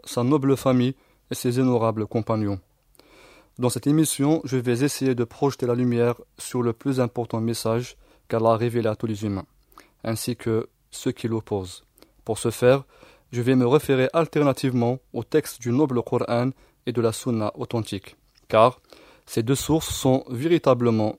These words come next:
et scientifiquement les seules références divines qui demeurent pures et originales, non modifiées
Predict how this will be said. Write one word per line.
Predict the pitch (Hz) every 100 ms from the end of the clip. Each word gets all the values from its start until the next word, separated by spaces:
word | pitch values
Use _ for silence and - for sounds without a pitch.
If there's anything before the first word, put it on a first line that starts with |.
| -
et | 107
scientifiquement | - - 147 135 135 - 120 139 - _ _ 113
les | 110
seules | - 165 143
références | 135 131 120 120 117
divines | 117 117 117 127 _ _
qui | - 113
demeurent | 120 113 107
pures | - - 113 107 -
et | 113
originales, | 104 107 113 107 98 104 _ _ _ 120
non | 143
modifiées | 147 127 123 - 110 110